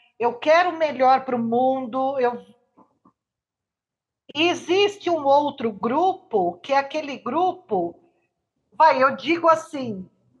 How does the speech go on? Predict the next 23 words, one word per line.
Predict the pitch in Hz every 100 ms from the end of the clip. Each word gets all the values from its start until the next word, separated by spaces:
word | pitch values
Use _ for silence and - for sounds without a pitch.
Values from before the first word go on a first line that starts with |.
| -
"Eu | 330 392
sobrevivi | - 339 320 285 240 247 202 226
à | 208
pandemia | 214 208 202 208 254 339 269
porque | 269 285
eu | 285
sou | 277 294
escolhido | 285 - 269 262 254
de | 233
Deus. | 254 196 190 - - _ _ _ _ _ _ _ _ - _ _
Você | 226 285 277 - 392 427
tem | 349 330 294
que | 294
me | 262
curar, | 254 262 233 208
não | 240
sou | 233 370
eu | 381 302
que | -
tenho | 262
que | 247
fazer | 247 220 220
nada. | 208 180 165 170